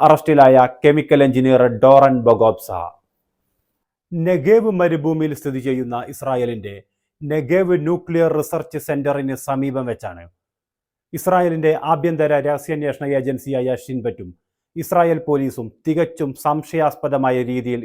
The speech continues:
ഇയാളെ അറസ്റ്റ് ചെയ്തത്. പിന്നീട് നടന്ന ചോദ്യം ചെയ്യലിനിടെ ഇയാൾ സമ്മതിക്കുകയും ചെയ്തു, താൻ ഇറാൻ്റെ ചാരനാണ്, ഇറാൻ്റെ ഏജന്റുമാർക്ക് പലതരത്തിലുള്ള വിവരങ്ങളും കൈമാറിയിട്ടുണ്ട് എന്ന്. Telegram വഴിയാണ് ഇയാൾ ഇറാൻ്റെ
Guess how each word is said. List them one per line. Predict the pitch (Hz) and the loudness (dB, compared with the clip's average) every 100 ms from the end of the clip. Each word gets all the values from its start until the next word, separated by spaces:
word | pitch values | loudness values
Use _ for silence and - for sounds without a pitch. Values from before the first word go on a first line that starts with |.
| 127 | -2
ഇയാളെ | 127 123 - | 0 0 -4
അറസ്റ്റ് | 131 123 123 110 | -8 -10 -14 -20
ചെയ്തത്. | 95 87 90 _ _ _ _ _ _ _ _ _ | -18 -20 -20 _ _ _ _ _ _ _ _ _
പിന്നീട് | 190 190 214 196 185 | -4 0 0 2 2
നടന്ന | 156 143 139 135 - | 0 -2 -4 -6 -6
ചോദ്യം | 165 175 170 165 - | -2 0 -2 -4 -4
ചെയ്യലിനിടെ | 156 147 135 127 123 123 | -4 0 0 0 0 -2
ഇയാൾ | 131 135 131 | 0 -4 -4
സമ്മതിക്കുകയും | 147 143 131 123 117 117 107 | -6 -6 -8 -8 -8 -8 -10
ചെയ്തു, | 104 85 87 _ _ _ _ _ | -14 -16 -20 _ _ _ _ _
താൻ | 151 147 139 160 | -2 -2 -4 -2
ഇറാൻ്റെ | 156 151 143 135 | 0 0 -2 -2
ചാരനാണ്, | 139 113 110 98 85 82 _ _ _ - | -2 -2 -4 -10 -14 -20 _ _ _ -6
ഇറാൻ്റെ | 151 156 160 147 143 | 0 0 0 -2 0
ഏജന്റുമാർക്ക് | 147 143 135 131 127 120 127 117 | 0 0 -4 -2 -2 -2 -6 -2
പലതരത്തിലുള്ള | 139 139 147 139 131 131 123 123 120 | 0 0 0 0 -2 -4 -2 -2 0
വിവരങ്ങളും | 131 131 127 120 117 - | -2 -2 -2 -4 -6 -6
കൈമാറിയിട്ടുണ്ട് | 131 127 123 117 107 104 98 90 | -6 -2 -2 -2 -6 -12 -14 -16
എന്ന്. | 92 - _ _ _ _ _ - | -20 -20 _ _ _ _ _ 0
Telegram | 165 190 160 190 180 | 2 2 2 -2 0
വഴിയാണ് | 165 143 139 135 131 | -2 0 0 -2 -4
ഇയാൾ | 139 131 127 160 | -2 -2 -2 -6
ഇറാൻ്റെ | 147 151 143 | -4 -2 -2